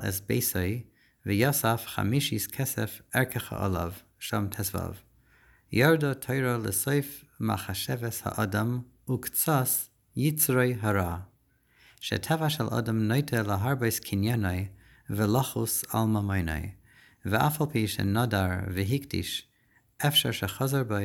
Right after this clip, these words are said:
וניחם ויפדה בפחות משוויו. אמרה תורה, "אם פדה לעצמו, יוסיף חמש." וכן, אם הקדיש בהמה קדושת הגוף, שמא יחזר בו,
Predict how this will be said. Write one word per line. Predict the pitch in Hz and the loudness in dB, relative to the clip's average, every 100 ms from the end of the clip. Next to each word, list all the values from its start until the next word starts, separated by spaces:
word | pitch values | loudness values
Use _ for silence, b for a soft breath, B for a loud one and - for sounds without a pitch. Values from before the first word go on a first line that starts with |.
| 98 | 0
וניחם | 95 104 147 151 104 107 98 | 0 2 2 2 0 0 -2
ויפדה | 101 104 151 151 110 | -2 -2 -2 -2 -2
בפחות | 104 - 156 151 127 - | -4 -2 -2 -2 -2 -2
משוויו. | 113 - 98 87 85 - - _ _ b b b b _ - | -4 -2 -2 -4 -4 -8 -16 _ _ b b b b _ 4
אמרה | 147 139 | 4 4
תורה, | - 90 85 85 120 b b b b b - | 0 0 0 -2 -4 b b b b b -2
"אם | 160 139 104 - | 0 2 0 0
פדה | 139 127 | 2 2
לעצמו, | 98 98 - 127 - 143 147 156 156 B B B B | 2 2 0 0 0 2 2 0 -4 B B B B
יוסיף | 113 135 147 - 135 - | 2 4 4 0 -2 -4
חמש." | - 101 87 85 - - - _ _ _ _ _ _ | -2 -2 0 -4 -6 -8 -16 _ _ _ _ _ _
וכן, | 104 - 120 110 131 139 - | -6 -2 0 0 0 -2 0
אם | 120 107 | 0 2
הקדיש | 139 - - - | -2 -4 -8 -2
בהמה | 98 110 127 101 | -2 0 0 -2
קדושת | - 107 120 104 98 | -2 -2 -2 -4 -4
הגוף, | 98 120 107 - - _ b b b b | -4 -2 -2 -6 -16 _ b b b b
שמא | - 139 139 | 0 2 4
יחזר | 104 101 113 127 | 4 4 2 0
בו, | 127 | 0